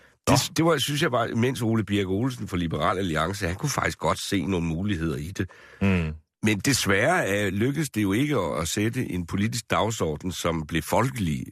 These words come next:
Speaker 2: øh, på det spørgsmål. Så jeg, jeg, og derfor, at, at, at en sådan, øh, småspydig satirisk, øh, kommentar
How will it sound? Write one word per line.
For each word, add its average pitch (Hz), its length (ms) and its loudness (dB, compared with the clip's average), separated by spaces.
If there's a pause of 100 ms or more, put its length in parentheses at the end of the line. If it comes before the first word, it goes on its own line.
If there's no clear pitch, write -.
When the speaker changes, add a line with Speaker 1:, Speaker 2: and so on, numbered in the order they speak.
(120)
Speaker 2:
øh, 73 400 -4
på 85 100 -2
det 80 160 0
spørgsmål. 85 460 0 (320)
Så - 140 -2
jeg, 104 260 2
jeg, 123 140 2
og 110 140 0
derfor, 143 340 2
at, 95 260 0
at, 82 240 -4 (500)
at 104 180 -2
en 110 260 0
sådan, 131 460 2
øh, 90 180 2
småspydig 110 680 0
satirisk, 127 720 -2
øh, 98 160 0
kommentar 95 640 0